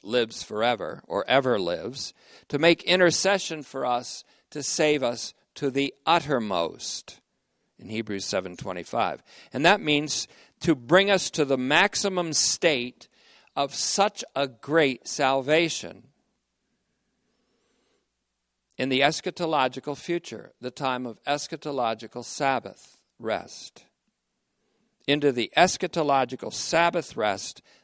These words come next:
that awaits the people of God. That's salvation to the uttermost.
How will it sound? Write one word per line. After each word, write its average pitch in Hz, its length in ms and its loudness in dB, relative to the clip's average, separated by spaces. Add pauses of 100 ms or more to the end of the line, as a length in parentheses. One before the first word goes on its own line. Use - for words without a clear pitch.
that - 120 -12
awaits 131 520 -4
the 110 100 -16
people 120 400 -6
of - 160 -10
God. 101 340 -6
That's - 300 -4 (220)
salvation 120 800 -2
to 120 160 -12
the 120 200 -8
uttermost. 117 840 0